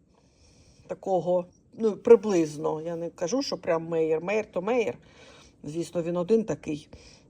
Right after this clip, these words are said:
Ось. Але такого, слава Богу, немає, бо я не люблю лимони з цим ароматом, ну, зовсім не переношу. Ось. А тут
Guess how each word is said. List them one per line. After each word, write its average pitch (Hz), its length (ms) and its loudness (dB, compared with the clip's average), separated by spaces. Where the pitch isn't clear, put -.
Ось. 165 440 -4
Але 185 260 2
такого, 220 440 8
слава 208 260 8
Богу, 202 300 2
немає, 180 420 4
бо 175 120 -4
я 190 140 4
не 196 140 -2
люблю 185 380 -2
лимони 165 800 -2
з 156 40 -16
цим - 400 -6
ароматом, 175 680 2
ну, 170 100 -4
зовсім 165 480 -2
не 165 80 -4
переношу. 170 680 -2
Ось. 180 460 -2
А 196 260 6
тут 320 400 4